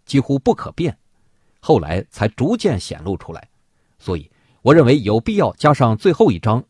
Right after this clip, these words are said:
来介绍战争刚结束时的情况。那段时间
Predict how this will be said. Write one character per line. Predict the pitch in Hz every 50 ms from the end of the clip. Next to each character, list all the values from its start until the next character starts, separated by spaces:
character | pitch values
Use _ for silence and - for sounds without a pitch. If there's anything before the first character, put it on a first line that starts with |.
| _ -
来 | 110 113 131
介 | - 175 143
绍 | 113 - 113 107 107
战 | - 180 151 120 -
争 | 147 160 165
刚 | - 196 202 214 233
结 | 208 - - 123 151
束 | - 220 202 117
时 | 82 - - 78
的 | 85 82
情 | - - - 80
况。 | 78 - 87 - _ _ _ _ _ _ _ _ _ _ _ _ _
那 | - 135 127
段 | 107 104 92
时 | - - 95
间 | 92 - 107 101 107 107